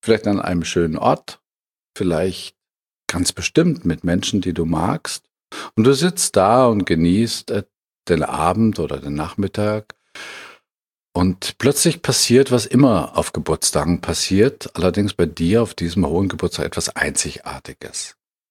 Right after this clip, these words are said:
Denn da sind zumindestens drei dir ganz wichtige Menschen. Und der erste dieser drei ganz wichtigen Menschen, sche-, sei es ein Familienmitglied, dein bester Freund oder deine beste Freundin oder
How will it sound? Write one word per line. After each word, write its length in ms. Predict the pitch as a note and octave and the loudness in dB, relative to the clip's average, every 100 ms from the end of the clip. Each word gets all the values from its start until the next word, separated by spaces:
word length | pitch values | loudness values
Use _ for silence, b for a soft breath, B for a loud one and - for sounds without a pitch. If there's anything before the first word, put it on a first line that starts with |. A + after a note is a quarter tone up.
| _ | _
Denn 340 | F#2 A#2+ D#3 C3+ | 2 4 2 2
da 100 | G2 | 2
sind 380 | A2+ G#2 - | 4 2 2
zumindestens 1000 | - C3+ F3+ A3 G3 A2 - F2 - - - | 2 4 6 6 4 2 -2 -4 -4 -8 -4
drei 800 | F#2 E2 D#2 D2 F2 A2 C3 C3+ _ _ _ _ F2 | 0 2 2 2 2 2 2 -4 _ _ _ _ -12
dir 380 | E2 F2+ G2 | 0 2 4
ganz 320 | F#2+ E2+ E2+ D#2+ | 2 0 0 -4
wichtige 360 | - - D2+ | -8 -8 -8
Menschen. 500 | C2 B1 B1+ - - - _ _ B B | -8 -10 -10 -10 -12 -18 _ _ B B
Und 160 | F#2 F2+ | 0 2
der 220 | F#2 - | 2 2
erste 520 | G#2 A#2+ - - F2+ | 0 2 0 -2 -4
dieser 480 | D#2 D#2+ D2+ D2 C#2 - | -4 -8 -6 -8 -8 -8
drei 320 | D2 D2+ D2+ | -6 -6 -6
ganz 280 | D#2+ D2+ - | -6 -6 -6
wichtigen 320 | E2 E2+ E2 | -6 -2 -2
Menschen, 440 | D#2+ F#2 - G#2 | 0 -2 0 0
sche-, 240 | F#2+ E2 - | 0 -2 -6
sei 260 | - C#2+ C#2+ | -6 -4 -4
es 140 | - | -6
ein 140 | D2 | -8
Familienmitglied, 920 | - E2+ A2+ A#2 F#2+ E2+ - E2 D#2+ | -4 2 4 6 4 2 0 -2 0
dein 200 | - C#2 | -4 -4
bester 280 | - - - | -6 -6 -8
Freund 420 | - D2 E2 F#2+ | -6 -2 0 0
oder 120 | D#2 D2+ | 0 -4
deine 240 | C2+ C#2+ | -6 -6
beste 280 | D#2 - D#2+ | -8 -6 -6
Freundin 600 | - F#2+ G#2+ G2 F#2+ F#2 B B B - | 2 4 4 4 2 0 B B B -6
oder 540 | - D#2+ D#2 D#2 D2+ | -2 0 0 -2 -4